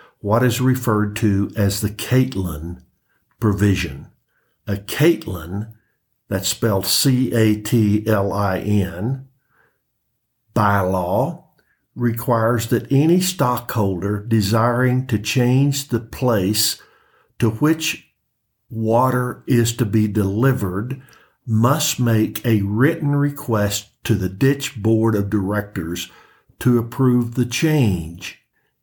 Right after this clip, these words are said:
and that request has to be approved before moving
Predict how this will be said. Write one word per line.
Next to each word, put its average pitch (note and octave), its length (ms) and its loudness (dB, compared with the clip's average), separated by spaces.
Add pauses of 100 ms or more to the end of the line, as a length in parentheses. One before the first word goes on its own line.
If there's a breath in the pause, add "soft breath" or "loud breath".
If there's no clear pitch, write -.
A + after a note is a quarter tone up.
(120)
and G#2+ 180 4
that C#3 240 2
request A#2 640 0
has C3 380 0
to C#3 100 -2
be A#2 220 2
approved F#2+ 600 0
before G#2 460 -2
moving G2+ 880 0